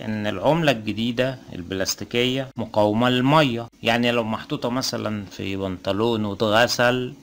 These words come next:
مش هتتأثر، بل على العكس إن إحنا ممكن نمسك العملة البلاستيكية دي ونغسلها بالمية والصابون كمان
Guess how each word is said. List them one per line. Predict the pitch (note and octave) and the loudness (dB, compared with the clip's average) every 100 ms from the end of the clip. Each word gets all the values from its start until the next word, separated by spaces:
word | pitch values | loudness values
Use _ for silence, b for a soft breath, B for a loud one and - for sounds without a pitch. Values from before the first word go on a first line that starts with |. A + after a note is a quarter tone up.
| - | -8
مش | A2 A#2 - | 0 0 0
هتتأثر، | A2+ G#2+ - A#2+ - - - - - | -6 -10 -4 -2 -2 -6 -8 -14 -2
بل | A#2+ D3 | 4 6
على | C3+ B2+ B2 | 6 6 4
العكس | A#2+ A#2 A#2+ - - | 2 2 0 -6 -6
إن | A2 | -2
إحنا | B2+ - A#2+ | -2 -2 -4
ممكن | A#2+ B2 B2 A#2 | -2 -2 -4 -2
نمسك | A#2+ A#2+ - - | -2 0 -2 -2
العملة | G#2 G#2+ B2 A2 | -2 0 0 -2
البلاستيكية | G#2 G#2 G2+ - G#2 - A#2+ | -4 -6 -8 -8 -8 -6 -4
دي | A#2 B2+ | -4 -4
ونغسلها | A2+ G#2 - B2+ B2+ | -4 -6 -4 0 2
بالمية | A2 G#2+ G#2+ A2+ G#2+ | 2 0 0 0 -2
والصابون | G2+ - - G2 G#2 | -4 -6 -6 -6 -6
كمان | F#2 F#2 F#2+ | -6 -8 -8